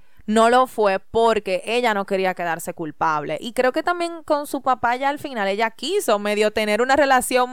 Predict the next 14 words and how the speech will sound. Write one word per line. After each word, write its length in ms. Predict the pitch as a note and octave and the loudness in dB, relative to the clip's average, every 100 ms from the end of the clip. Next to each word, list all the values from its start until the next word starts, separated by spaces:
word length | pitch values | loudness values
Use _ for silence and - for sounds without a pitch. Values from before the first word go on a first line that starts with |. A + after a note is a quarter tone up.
| B3 | 0
más, 680 | G#3+ A3+ A#3 A#3 G#3 F3+ - - - - - - - - - | 2 4 4 2 0 -2 -10 -20 -20 -20 -20 -20 -20 -20 -16
no 240 | A3 C4 C#4 | 0 2 2
sé, 340 | B3 G#3 G#3 | 4 2 2
más 800 | G#3 G#3 D#3+ A3 A3+ A3+ B3 D4+ | -6 -16 -18 -8 -4 0 0 -2
comunicativo, 880 | - C4 B3 A#3 F#3 - B3 B3+ A3+ | -4 -4 -4 -2 -2 -2 -6 2 4
lo 100 | G3+ | 4
que 140 | G3+ G3 | 2 -4
sea, 400 | - F3+ E3+ F3 | 0 0 0 0
pero 180 | F#3 | 2
el 60 | F#3+ | 2
papá 220 | - E3+ | 0 0
era 120 | F#3+ A3 | 0 0
como 240 | C4 A#3 | -4 -4
más, 540 | F#3+ G3 G#3 F#3 D3 | 0 0 2 0 -4